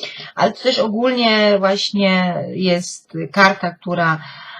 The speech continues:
mówi o spełnieniu się jakichś życzeń i marzeń, może macie właśnie jakieś marzenie w niedzielę, na przykład, może to dziecko ma marzenie na przykład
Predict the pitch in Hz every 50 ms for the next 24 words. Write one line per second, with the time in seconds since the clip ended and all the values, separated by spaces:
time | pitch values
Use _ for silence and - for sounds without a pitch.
0 | - - _ - 170 196 196 180 196 151 170 180 - - 202 196 202 196 196 196
1 | 190 190 190 175 175 - - 165 160 160 196 233 220 - 220 202 185 151 135 165
2 | 175 175 190 202 226 233 220 226 220 208 202 196 185 190 185 185 180 180 180 175
3 | 175 175 - - 185 165 175 175 - 180 170 165 - 175 165 - 165 156 170 175
4 | 208 220 220 214 208 196 190 190 190 175 175 190 185 170 170 170 170 - - -
5 | - 165 156 156 - _ - - - - - _ - 175 180 180 - 190 165 226
6 | 294 - - - 247 196 175 165 160 160 156 160 175 156 151 156 143 139 135 -
7 | - - 151